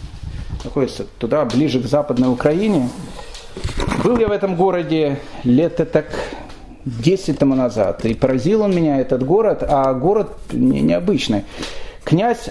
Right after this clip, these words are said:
Острожский, он, это его вотчина. Князь Острожский был очень, э, один из князей Острожских, э, был очень интеллигентным человеком. Он, э, э, он был очень таким свободо-, св-, свободомыслящим человеком.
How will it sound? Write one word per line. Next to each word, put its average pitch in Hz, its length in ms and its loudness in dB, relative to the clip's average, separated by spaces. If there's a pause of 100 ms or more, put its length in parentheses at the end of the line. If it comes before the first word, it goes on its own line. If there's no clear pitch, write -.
Острожский, 170 680 0 (420)
он, 143 320 2
это 135 260 2
его 131 220 2
вотчина. 135 600 0 (840)
Князь 262 260 2
Острожский 240 540 2
был 190 200 4
очень, 180 420 2 (340)
э, 98 380 2
один 127 360 4
из - 120 -2
князей 98 320 0
Острожских, 202 600 0 (100)
э, 120 200 2
был 156 320 2
очень 160 240 2
интеллигентным 139 500 2
человеком. 117 640 0
Он, 151 260 4
э, 147 60 4
э, 127 1040 4
он 233 140 2
был 165 140 4
очень 143 200 2
таким 135 180 0
свободо-, 131 440 2
св-, 117 460 2
свободомыслящим 127 880 2
человеком. 156 540 0